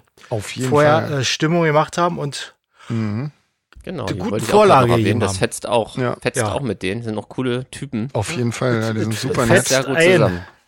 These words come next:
Speaker 1: Ja. <laughs>
Speaker 3: Ja.
Speaker 1: Ja.
Speaker 3: In Zukunft vielleicht, vielleicht öfter, Leute.
Speaker 1: Ja.
Speaker 3: Wer, wer weiß, wer weiß.
Speaker 1: Wer weiß, wer weiß. Aber irgendwie, ja, das, das macht
Speaker 3: Mhm.
Speaker 1: auf jeden Fall total Spaß mit den Kollegen. Was gibt's denn sonst noch zu sagen zu dem Konzert? Wir haben wieder die drei neuen Songs gespielt,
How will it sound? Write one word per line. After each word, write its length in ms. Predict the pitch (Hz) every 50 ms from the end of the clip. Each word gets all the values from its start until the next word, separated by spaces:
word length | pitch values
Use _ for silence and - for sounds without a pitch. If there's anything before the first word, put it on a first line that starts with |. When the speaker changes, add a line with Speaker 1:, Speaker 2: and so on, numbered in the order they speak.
| _ -
Speaker 1:
Ja. 140 | - - - - - 855 - - 719 -
<laughs> 340 | - - - - 190 -
Speaker 3:
Ja. 540 | - - 101 104 117 143 180 185 170 127 107 95 - - _ -
Speaker 1:
Ja. 260 | - 120 120 123 - -
Speaker 3:
In 120 | 110 101
Zukunft 440 | - - 165 185 180 170 - - -
vielleicht, 340 | 151 147 147 139 - - -
vielleicht 320 | 131 135 135 - - -
öfter, 320 | - 160 - - 156 131
Leute. 380 | 104 101 98 95 92 92 87 85
Speaker 1:
Ja. 320 | 123 123 117 123 127 113 - 127
Speaker 3:
Wer, 160 | - 107 104
wer 160 | 107 107 101
weiß, 320 | 107 107 117 143 151 - -
wer 160 | 131 120 107
weiß. 300 | 113 120 135 131 107 92 -
Speaker 1:
Wer 160 | 120 123 101
weiß, 300 | 110 117 139 156 - -
wer 140 | 151 127 120
weiß. 360 | 131 123 110 101 104 104 -
Aber 400 | - 120 110 110 110 110 104 - -
irgendwie, 580 | 123 117 110 110 - - 123 117 113 110 113 127 127
ja, 180 | 123 117 110
das, 140 | 98 117 110 - -
das 120 | - 104 -
macht 140 | 127 131 113
Speaker 3:
Mhm. 40 |
Speaker 1:
auf 20 | 113 127
jeden 100 | 113 107
Fall 120 | 113 107
total 300 | - - 110 - 123 131
Spaß 280 | 123 - - 101 101 -
mit 160 | 120 113 -
den 160 | 113 110 110
Kollegen. 400 | - - 120 113 113 113 113 113 - _ - - - -
Was 120 | 113 -
gibt's 220 | - 131 - -
denn 100 | - 151
sonst 180 | 120 139 156 175
noch 120 | 208 196
zu 120 | - - 147
sagen 260 | 117 120 113 110 107
zu 80 | 107 117
dem 140 | 110 107
Konzert? 400 | - 117 107 - - 110 101 -
Wir 80 | - 113
haben 120 | 123 131
wieder 160 | 135 135 139 127
die 100 | 127 120
drei 180 | - - 123
neuen 240 | 123 120 120 123 120
Songs 220 | - 131 131 -
gespielt, 420 | - 151 - - 175 175 202 240